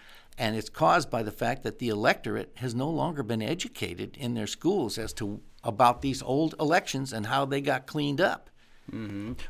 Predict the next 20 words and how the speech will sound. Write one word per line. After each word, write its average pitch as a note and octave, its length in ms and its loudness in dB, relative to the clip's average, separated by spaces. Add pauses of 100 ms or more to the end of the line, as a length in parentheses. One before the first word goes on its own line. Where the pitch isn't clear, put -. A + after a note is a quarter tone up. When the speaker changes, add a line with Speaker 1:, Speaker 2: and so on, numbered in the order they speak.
Speaker 2:
Well, G#3 160 12
how F#4+ 220 6
are F#4+ 100 4
they F#3+ 220 6
anti? D3+ 240 4
'Cause C3+ 180 2
I D3+ 100 6
think, F#3 240 0
uh, D#3 200 12 (960)
the D3+ 140 6
argument D3+ 440 10
would A#2 140 0
go, A#2+ 220 8
"Well, A#2+ 360 10 (360)
any, F#3 420 2 (540)
any F#3 280 -2
restrictions D3 920 -2
or A#2+ 200 0
any, E3 640 -2 (400)
any F#3 540 -2